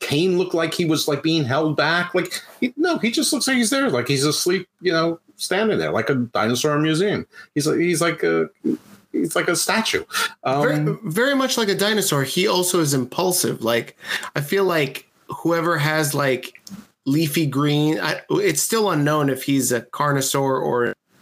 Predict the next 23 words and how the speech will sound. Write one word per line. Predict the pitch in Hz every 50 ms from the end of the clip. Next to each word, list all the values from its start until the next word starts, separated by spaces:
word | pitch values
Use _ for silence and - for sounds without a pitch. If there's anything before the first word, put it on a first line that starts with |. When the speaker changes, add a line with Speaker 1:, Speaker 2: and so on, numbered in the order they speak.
| _ _ _ _ _ _ _ - - - - - - - - - - _ - -
Speaker 2:
so | - - 147 143 139 131 120 - - -
Speaker 1:
I'm | - - 139
not, | 156 -
Speaker 2:
maybe | - 180 170 156 - -
Speaker 1:
it's, | 101 - - - - - - - - - _ -
yeah, | 95 101 127
it's | 123 117 -
hard | - 113 107
to | - -
tell. | 127 127 131
Speaker 2:
Maybe | 139 151 175 185 208
they | 190 196 180
wave | 156 147 160 165 170 170 160 147
a, | 147 143 139 - -
a | 139 131 127 123 120
leafy | 120 131 151 165 147 - 160 147
green | 135 135 147 156 156 147 135 123 - - - - _ -
and, | 127 127 123 120 113 -
and | - 131 123 123
he | 127 131
just | 131 - - - - -
switches | - - 151 143 143 139 123 -
sides. | - 143 139 143 143 143 - - - -